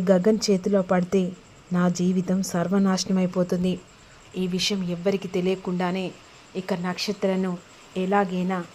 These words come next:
గగన్ మీదకి ఊసుకొల్పి వాడి దగ్గరున్న ఆ టెడ్డీ బియర్‌తో సహా ఎవిడెన్స్‌ని తీసుకురమ్మని చెప్పాలని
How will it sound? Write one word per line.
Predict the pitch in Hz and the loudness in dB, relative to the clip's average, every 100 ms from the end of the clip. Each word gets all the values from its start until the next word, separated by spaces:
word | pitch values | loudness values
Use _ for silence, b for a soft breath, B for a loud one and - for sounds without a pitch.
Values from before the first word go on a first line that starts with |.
| - - 180 | -20 -14 -6
గగన్ | 190 180 220 220 | -4 -2 0 0
మీదకి | 190 185 196 | -2 -2 -4
ఊసుకొల్పి | 170 175 220 208 185 180 196 185 185 - - - - - - - - 180 | -4 -4 -4 -4 -4 -4 -4 -4 -8 -20 -20 -20 -20 -20 -20 -20 -18 -6
వాడి | 175 180 | -2 -2
దగ్గరున్న | 180 185 190 190 196 - 180 | -2 -2 0 -2 -2 -2 -2
ఆ | 180 | -2
టెడ్డీ | 170 175 185 | -2 -4 -2
బియర్‌తో | 185 196 190 190 185 | 0 0 0 -2 -4
సహా | - 180 190 180 - - b b b - | -2 -2 -2 -2 -6 -18 b b b -4
ఎవిడెన్స్‌ని | 180 180 196 180 - | 0 2 2 0 -4
తీసుకురమ్మని | 196 196 190 196 180 180 180 190 | -2 -2 -2 -2 0 2 2 0
చెప్పాలని | 190 180 185 180 180 190 | 0 -2 0 2 2 2